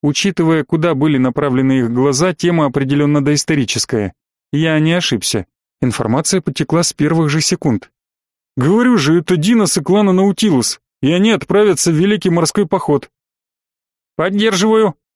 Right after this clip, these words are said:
поддакнула невысокая девушка с короткими алыми волосами. "Да вон и игроки клана стоят, за зверюшками присматривают".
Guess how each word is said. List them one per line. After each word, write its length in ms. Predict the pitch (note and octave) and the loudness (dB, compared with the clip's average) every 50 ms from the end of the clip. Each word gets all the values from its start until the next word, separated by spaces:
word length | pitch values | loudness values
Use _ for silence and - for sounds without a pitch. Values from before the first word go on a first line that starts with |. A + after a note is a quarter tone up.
| _ - | _ -4
поддакнула 580 | - C#3+ C3+ B2+ E3+ F3+ - - E3 D#3 D3+ | -4 -2 -2 -2 -2 -2 -2 0 0 0 2
невысокая 560 | D3 D3+ D3+ D3+ D#3 - F3+ D#3+ - D#3+ D3 C3+ | 2 2 2 0 0 0 -2 -2 -2 -2 -2 0
девушка 400 | C3+ F3+ F#3+ F3+ D#3+ - - C#3+ | 0 0 0 0 0 0 -2 -4
с 60 | - | -2
короткими 500 | - D3 C#3+ D#3+ F3 - - D3+ D3 C#3+ | -2 0 0 0 -2 0 -2 0 0 2
алыми 280 | C#3+ D3+ D#3 D3+ D3+ | 2 0 0 0 0
волосами. 580 | D3 C#3+ D#3 D#3+ D3+ - - D3 C3+ B2 A2 - _ _ _ _ _ - | 0 0 0 0 0 0 0 0 0 0 -2 -4 _ _ _ _ _ -2
"Да 140 | D3 G3+ | -2 0
вон 220 | A3 C4 C#4 C4 A#3 | 2 2 2 2 2
и 100 | A3 G#3+ | 2 2
игроки 360 | F3+ G3 G#3 G3 - A#3+ A#3+ | 2 0 0 0 0 -2 0
клана 320 | F3+ - F3 G3+ A3 A#3 | 0 0 0 2 2 0
стоят, 440 | G3+ - - G3 G3 G3+ F#3+ - - _ _ - | 0 0 0 2 2 2 0 -2 -6 _ _ -6
за 140 | - C#3+ G3 G#3 | -2 -2 0 0
зверюшками 540 | G3 A3+ B3 A3 G3 - - - F3+ F3 | 2 2 2 2 0 0 0 0 0 0
присматривают". 760 | D#3+ F3+ F3+ F3 - F#3+ F#3 E3+ - E3+ E3 E3 D#3 D3 - - | 0 0 0 0 0 0 0 0 0 0 2 2 2 0 -2 -4